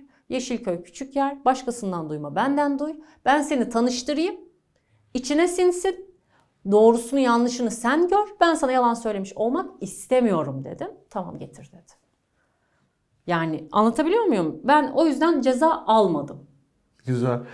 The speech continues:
Speaker 2: Peki, eee, bir iki üç dakika vaktin olsa babanla sohbet edeceğin, ona ne söylemek isterdin?
Speaker 1: Ay, çocukları anlatırım. Çocukları anlatırım.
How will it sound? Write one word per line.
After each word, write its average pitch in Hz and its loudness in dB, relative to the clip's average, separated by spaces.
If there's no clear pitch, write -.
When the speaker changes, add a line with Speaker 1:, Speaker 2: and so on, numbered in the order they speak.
Speaker 2:
Peki, 170 0
eee, 202 4
bir 190 -6
iki - -6
üç 214 -4
dakika 170 2
vaktin 165 0
olsa 135 -4
babanla 127 0
sohbet 120 -8
edeceğin, 120 -16
ona 156 -8
ne 170 -8
söylemek 139 -8
isterdin? 190 -4
Speaker 1:
Ay, 190 -4
çocukları 208 -6
anlatırım. 139 -14
Çocukları 220 -10
anlatırım. 147 -20